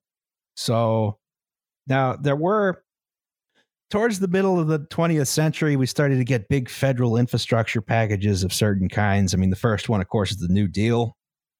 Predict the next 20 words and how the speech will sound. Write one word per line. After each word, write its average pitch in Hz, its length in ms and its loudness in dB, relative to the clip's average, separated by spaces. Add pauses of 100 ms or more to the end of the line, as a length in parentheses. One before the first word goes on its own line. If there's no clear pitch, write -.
(560)
And 127 120 -2
the 131 40 2
New 147 140 2
Deal 131 240 0
doesn't 120 300 0
invest 110 360 0
so 117 140 2
much 110 240 0
in 98 120 0
things 107 260 0
like 98 160 -2
roads 110 360 0
or 95 60 -6
railroads. 117 640 0
It 98 80 -4
does 107 200 0
invest 101 360 0
in 95 80 -4
things 110 280 0
like 98 220 -2